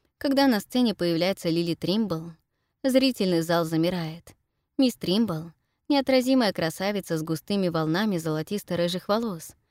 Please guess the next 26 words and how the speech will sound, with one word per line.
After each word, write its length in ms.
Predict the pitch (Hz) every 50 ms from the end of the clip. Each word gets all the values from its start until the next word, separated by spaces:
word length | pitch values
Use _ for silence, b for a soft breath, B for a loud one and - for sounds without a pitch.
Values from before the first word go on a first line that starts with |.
| _ _ _ _ _
которые 400 | - 269 - 285 277 262 233 208
каскадом 580 | - 180 165 - - 170 202 208 180 170 156
падают 380 | - 160 160 160 165 160 156 -
на 100 | 156 147
пурпурный 480 | - 160 147 - - 160 160 151 156
плащ. 460 | 156 - 175 160 156 156 - - - - _ _ _ _ _ _ _ _ _ _ _ _ _ _ _ -
Голос 360 | 294 311 311 294 269 - -
у 40 | 240
нее 180 | 233 220 226
глубокий, 760 | 220 214 233 233 240 269 247 196 - - 165 156 156 156 - _ _ _ _ _ 220
медовый. 680 | 214 202 185 185 190 196 185 160 160 160 165 160 _ _ _ _ _ _ _ _ _ _
Она 220 | - 311 320 320 247
выступает 500 | 214 - - 185 165 - 180 185 180 180
горделиво. 720 | 170 180 170 165 180 214 240 247 202 160 160 156 160 165 _ _ _ _ _ _ _ _
Она 260 | - 254 269 262 247
интригует 640 | 233 208 - 180 175 165 160 180 214 226 208 180 -
и 60 | 165
стенает 480 | - - - 185 190 202 190 180 - -
с 20 |
таким 400 | - 180 175 - 190 185 170 160
жаром. 480 | 147 160 180 233 226 175 151 165 170 - _ _ _ _ _ _ _ _ _ _ _ _ _ _ _ _ _ _ _ _ _ _ _
Почти 340 | - 214 - - - - 247
невозможно 640 | 254 247 240 262 269 277 320 339 285 233 202 185 165
поверить, 480 | - 170 170 175 240 269 254 202 160
что 220 | - - - 175 160
она — 420 | 156 151 175 226 254 208 160 143